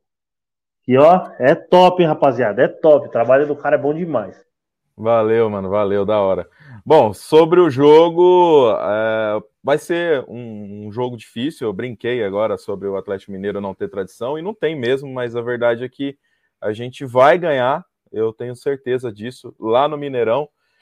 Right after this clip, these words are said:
Speaker 2: e não porque o Palmeiras é infinitamente melhor, mas porque o Atlético vai partir pra cima, e quando ele parte pra cima, ele abre buraco, e o Palmeiras é muito bom no contra-ataque, muito bom no contra-ataque.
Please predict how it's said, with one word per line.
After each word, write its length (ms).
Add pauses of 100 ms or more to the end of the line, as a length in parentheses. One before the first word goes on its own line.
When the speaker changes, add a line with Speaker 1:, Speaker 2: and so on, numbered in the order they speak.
(140)
Speaker 2:
e 100
não 180
porque 460
o 120
Palmeiras 500
é 100
infinitamente 1000
melhor, 300
mas 240
porque 400
o 140
Atlético 480
vai 120
partir 340
pra 180
cima, 400
e 20
quando 200
ele 100
parte 320
pra 160
cima, 240
ele 120
abre 220
buraco, 480 (500)
e 120
o 60
Palmeiras 420
é 100
muito 480
bom 340
no 140
contra-ataque, 880
muito 400
bom 160
no 60
contra-ataque. 560